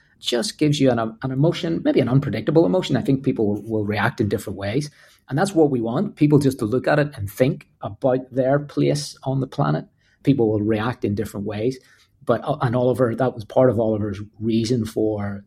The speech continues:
designing it in this way, is to just encourage people to think of our place. And as you say, the,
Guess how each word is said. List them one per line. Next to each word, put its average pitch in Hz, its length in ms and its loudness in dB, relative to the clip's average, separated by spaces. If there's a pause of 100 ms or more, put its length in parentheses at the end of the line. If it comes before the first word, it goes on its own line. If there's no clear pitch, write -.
designing 110 480 -2
it 113 200 -4
in 110 100 -6
this 101 180 -6
way, 110 380 -6 (280)
is 113 260 -6
to 110 500 -2 (260)
just 208 240 0
encourage 139 500 2
people 113 320 -2
to 107 80 -4
think - 600 -6 (140)
of 101 380 -4 (460)
our 131 160 4
place. 120 400 2
And 131 140 2
as 123 140 2
you 156 100 4
say, 120 200 2
the, 104 220 0